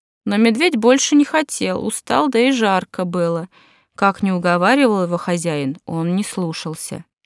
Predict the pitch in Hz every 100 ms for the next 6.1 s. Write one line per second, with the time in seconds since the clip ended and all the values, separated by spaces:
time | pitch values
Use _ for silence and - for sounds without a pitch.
0 | _ _ _ _ _ - 233 339 - -
1 | 330 262 247 226 226 208 - 220 220 190
2 | 170 165 196 240 - 285 320 226 233 262
3 | 240 175 165 175 208 220 247 277 226 247
4 | 277 - 277 269 226 - 180 - 170 165
5 | - 185 175 170 - 175 175 170 254 -